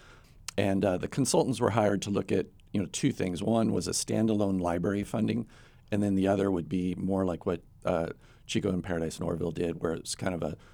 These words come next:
a general tax increase. The consultants did, um, <clears throat> a poll, and the poll for a standalone library didn't get the numbers, but the general one, the way they phrased the questions to folks,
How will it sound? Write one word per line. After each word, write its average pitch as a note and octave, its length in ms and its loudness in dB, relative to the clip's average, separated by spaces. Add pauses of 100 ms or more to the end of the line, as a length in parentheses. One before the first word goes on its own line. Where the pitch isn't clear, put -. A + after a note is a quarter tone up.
(220)
a F2+ 120 -2
general F#2+ 680 0
tax F#2 420 -2
increase. F2 680 -4 (580)
The G#2 360 0
consultants C#3 640 2
did, A2 300 2
um, F#2 420 -2 (120)
<clears throat> C3 320 -2
a - 60 -8
poll, F#2 520 2 (360)
and G#2+ 140 2
the - 40 0
poll B2+ 300 4
for A2 240 2
a F#2+ 160 0
standalone G#2+ 640 0
library F#2+ 580 0 (380)
didn't D3 220 2
get C3+ 220 -2
the G2 100 2
numbers, G2 420 0 (140)
but A#2 160 2
the B2 100 0
general C3+ 420 2
one, G2 440 0
the G2 120 0
way G#2 160 2
they G2+ 140 2
phrased G#2 460 0
the G2 60 -4
questions F#2 540 -4
to - 120 -8
folks, F#2 420 -4